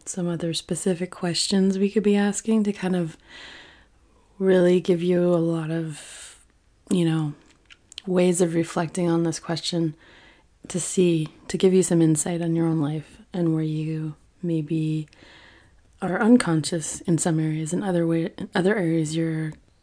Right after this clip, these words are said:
completely conscious about what you're doing, and, and that's okay. That's great. You love that part, but maybe there's a couple parts you can tweak, you know?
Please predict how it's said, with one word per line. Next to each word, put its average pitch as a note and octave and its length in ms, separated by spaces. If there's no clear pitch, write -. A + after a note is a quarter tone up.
completely G3+ 480
conscious E3+ 520
about E3+ 240
what F#3 160
you're F#3+ 120
doing, E3+ 320
and, E3 340
and E3 180
that's D#3+ 200
okay. G#3 260
That's F3+ 220
great. G3+ 260
You F3+ 120
love F3 200
that G3 160
part, A3 320
but F3+ 100
maybe F3 220
there's E3+ 200
a F3 40
couple E3 260
parts D3+ 360
you E3 80
can E3 180
tweak, D#3 340
you E3 80
know? G#3 180